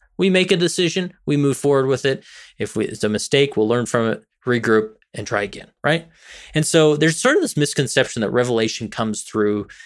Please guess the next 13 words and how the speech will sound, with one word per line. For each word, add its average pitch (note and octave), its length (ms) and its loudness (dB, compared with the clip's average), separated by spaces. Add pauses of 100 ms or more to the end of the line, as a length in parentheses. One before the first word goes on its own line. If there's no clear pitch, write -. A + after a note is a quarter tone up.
(140)
these A2 180 -10
feelings, G2+ 680 -10
or, G#2+ 60 -2
and A#2+ 160 -2
it's C3 220 0
always, C#3 360 6
it B2+ 60 0
always C3 360 4
only B2+ 260 0
comes G#2+ 260 -4
through - 120 -10
those - 160 -6
feelings. - 440 -12